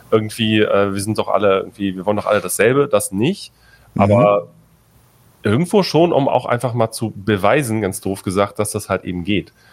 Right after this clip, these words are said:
Speaker 1: Und dass man
Speaker 2: Mhm.
Speaker 1: nicht so albern, kindergartenmäßig einfach, äh, sagen muss, „Äh, die dummen Kommis und, äh, guck mal, die schmockigen Anarchos.“ Ähm, das war irgendwie immer uns ein bisschen zu albern.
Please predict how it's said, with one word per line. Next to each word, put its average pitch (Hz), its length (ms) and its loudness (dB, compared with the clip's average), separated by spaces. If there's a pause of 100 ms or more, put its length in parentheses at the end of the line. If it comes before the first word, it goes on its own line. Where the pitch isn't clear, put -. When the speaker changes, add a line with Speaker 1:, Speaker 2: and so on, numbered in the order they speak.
(120)
Speaker 1:
Und 95 80 -4
dass - 140 0
man 101 100 0
Speaker 2:
Mhm. 110 40 4
Speaker 1:
nicht 120 140 0
so 107 180 0
albern, 110 460 4
kindergartenmäßig 101 1120 0 (380)
einfach, 98 440 -2
äh, 95 120 2
sagen 98 200 2
muss, 95 140 -4
„Äh, 107 120 2
die 107 120 0
dummen 104 240 0
Kommis 113 340 0
und, 98 140 0
äh, 98 140 4
guck 107 160 -8
mal, 98 100 2
die 95 80 -2
schmockigen 98 380 -2
Anarchos.“ 98 580 0 (440)
Ähm, 98 500 2 (360)
das - 320 -6
war 101 240 2
irgendwie 104 240 -6
immer 98 280 0
uns 95 220 -10
ein 95 40 -4
bisschen 90 220 -4
zu - 160 -4
albern. 92 380 2